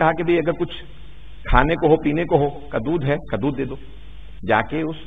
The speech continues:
जानवरों को उसने वो दूध पिला दिया। कहा, कुछ देर खड़ा देखता रहा, वो सब के सब दूध पी रहे हैं। जैसे ही जाने लगा तो एक मरतबा वो फौरन कुतिया रास्ते में आए, उसने सा-,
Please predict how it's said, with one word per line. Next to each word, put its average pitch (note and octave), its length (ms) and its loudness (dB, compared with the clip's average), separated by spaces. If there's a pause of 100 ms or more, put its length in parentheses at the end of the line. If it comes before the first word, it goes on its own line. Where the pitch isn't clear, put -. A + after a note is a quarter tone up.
(1000)
जानवरों A#2+ 400 2
को C#3+ 260 -4
उसने C#3+ 200 -6
वो D#3 100 -2
दूध C3+ 220 -2
पिला - 160 -6
दिया। - 200 -12 (1080)
कहा, D#3 60 4
कुछ G3 180 2
देर G#3 140 6
खड़ा F#3 200 6
देखता E3+ 320 2
रहा, F#3+ 180 10
वो G#3 100 4
सब G3 120 2
के - 140 -4
सब A3+ 340 2 (100)
दूध D#3+ 180 -2
पी B2+ 100 -2
रहे F2 100 -6
हैं। - 200 -12 (1040)
जैसे F#3+ 320 4
ही C4+ 140 6
जाने G3+ 240 8
लगा B3 220 8
तो A#3+ 120 6
एक A3 120 4
मरतबा F#3+ 380 4
वो G#3 160 4
फौरन E3+ 360 4
कुतिया F3 260 2
रास्ते D3 240 4
में F3+ 120 0
आए, G3 80 4
उसने G#3 380 0 (540)
सा-, D3+ 220 6